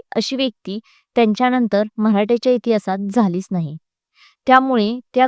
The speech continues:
काळातील सरदारांची आणि महत्त्वाच्या व्यक्तींची स्वार्थी वृत्ती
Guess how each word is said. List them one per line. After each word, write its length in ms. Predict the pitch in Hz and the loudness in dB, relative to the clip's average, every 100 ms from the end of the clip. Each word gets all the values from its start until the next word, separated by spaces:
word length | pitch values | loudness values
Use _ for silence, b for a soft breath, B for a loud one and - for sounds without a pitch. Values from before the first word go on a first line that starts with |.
| - | 2
काळातील 400 | 269 254 240 262 - | 2 2 0 -6 0
सरदारांची 720 | 214 208 240 254 247 - 190 - - | 0 2 2 2 0 -4 -12 -14 -6
आणि 340 | 214 208 196 b b b 226 | -2 -2 -2 b b b 2
महत्त्वाच्या 540 | 240 208 254 262 269 | 2 4 2 2 0
व्यक्तींची 520 | 262 214 247 247 262 | -2 -4 -6 -6 -6
स्वार्थी 440 | - 233 208 185 262 | -2 0 0 -2 -2
वृत्ती 440 | 254 - 185 | -2 -4 -8